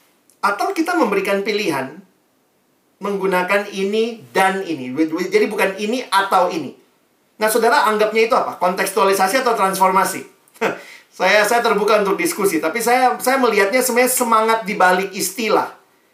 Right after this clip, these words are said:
Jadi jangan kemudian kita cuma transformasi berubah bentuk, tapi sebenarnya at the very essence, essence-nya adalah kita sebenarnya bukan orang yang mau berubah juga.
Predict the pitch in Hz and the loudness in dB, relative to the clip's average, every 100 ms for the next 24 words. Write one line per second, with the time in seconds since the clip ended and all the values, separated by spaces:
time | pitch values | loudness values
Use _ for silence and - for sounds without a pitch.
0 | _ _ _ 170 220 202 202 240 254 226 | _ _ _ -6 -4 0 0 0 0 -2
1 | 208 202 226 - 226 220 202 190 190 196 | 0 2 2 2 0 2 2 2 0 0
2 | 190 190 202 208 220 185 196 180 226 269 | 0 0 2 0 -2 0 2 4 4 2
3 | 247 180 - - 247 - 196 175 240 262 | 0 -4 -2 -2 -2 -4 -2 0 0 0
4 | 175 143 - - _ _ - 208 - 165 | -2 -6 -12 -20 _ _ -2 -2 0 -2
5 | 170 208 277 302 294 - - _ _ _ | 2 2 2 2 -2 -8 -18 _ _ _
6 | _ _ - _ _ _ - 220 185 240 | _ _ -20 _ _ _ -10 -6 -2 0
7 | 180 160 - 185 185 - 226 226 - 160 | 0 -2 -4 -2 0 2 0 0 -2 -4
8 | 143 175 170 202 208 247 - 254 233 240 | -4 -2 0 0 0 -4 -4 -2 0 0
9 | 254 - - 185 220 220 196 202 190 180 | 0 -4 -10 -4 -2 2 2 2 2 2
10 | 170 160 160 156 185 156 - | 4 4 4 2 -2 -6 -8